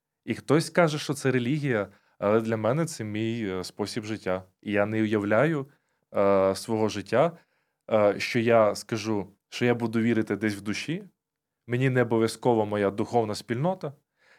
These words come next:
я справлюся без неї. Я все ж таки вірю, і про це каже Біблія, що Господь, він повернеться за церквою, не за певним, е, духовним,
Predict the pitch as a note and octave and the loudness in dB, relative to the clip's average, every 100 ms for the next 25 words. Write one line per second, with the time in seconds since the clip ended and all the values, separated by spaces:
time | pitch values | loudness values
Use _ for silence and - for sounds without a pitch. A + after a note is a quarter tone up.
0 | - A2+ G#2+ A#2+ A#2+ A2+ - A2+ A2+ G#2+ | 0 0 2 4 6 4 0 -2 -2 -2
1 | D#3 F3 D#3 C3+ _ _ - C3+ D#3 E3 | 0 0 -2 -6 _ _ -2 2 2 0
2 | D3 C3 - A2 B2 A#2+ C#3+ - _ _ | -2 -6 -2 -2 0 -2 -4 -8 _ _
3 | B2 A2+ A2 A2+ G#2+ G#2+ G#2+ G#2+ C#3+ C3+ | -6 -4 -2 -2 0 -2 -2 -4 -4 0
4 | A2 B2+ _ _ _ - - G#2+ G#2 - | -2 -2 _ _ _ -12 0 0 0 -6
5 | A#2+ D#3 F3+ - A#2+ A2+ A2 G#2+ A#2 A2+ | 0 0 0 -6 -8 -4 0 4 4 2
6 | G#2+ - G#2 G2+ G2 F#2 G2 G#2 - G#2+ | -10 -4 -2 0 -2 -6 -8 -6 0 0
7 | G2 F#2 E2+ F2 _ _ _ _ _ A#2+ | 0 -10 -12 -16 _ _ _ _ _ 0
8 | C3 A#2+ A2+ C3+ D3 C3+ B2+ A2+ - _ | 0 2 2 6 4 4 -4 -6 -12 _
9 | _ - A2 G#2+ G2+ G2 G#2+ A#2+ - C3 | _ 0 2 6 4 2 0 -4 2 4
10 | C#3+ B2 G#2+ F#2 | 4 4 -4 -8